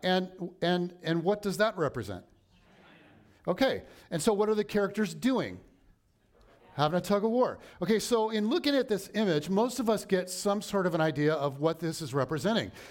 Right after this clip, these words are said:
The U S and China are engaged in some kind of tension. Could be economic, technological, environmental, could be, could be anything. But, but similarly, apocalyptic literature is pictures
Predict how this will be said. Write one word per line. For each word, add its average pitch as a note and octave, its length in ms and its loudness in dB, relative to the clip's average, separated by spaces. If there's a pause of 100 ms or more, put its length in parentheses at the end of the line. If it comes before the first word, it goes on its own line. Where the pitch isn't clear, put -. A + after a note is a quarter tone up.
(120)
The F3 100 4
U A#3 300 2
S A#3+ 240 0
and G#3+ 100 -2
China F#3 320 2
are E3+ 200 2
engaged D#3+ 400 -2
in B2 60 -6
some A#3+ 340 0
kind A#3 180 2
of A3+ 100 0
tension. F#3+ 440 -2 (320)
Could D#3+ 160 2
be C#3 120 -2
economic, F#3+ 800 0 (240)
technological, F3 1040 0
environmental, D3 840 0
could E3+ 120 -6
be, G3 200 -4 (120)
could C3 120 -6
be F3 100 0
anything. D3 400 -2 (720)
But, G3 300 0
but G#3 160 0
similarly, F3+ 800 2
apocalyptic G3+ 880 0
literature F3+ 400 0
is D3+ 220 -2
pictures C3+ 800 -4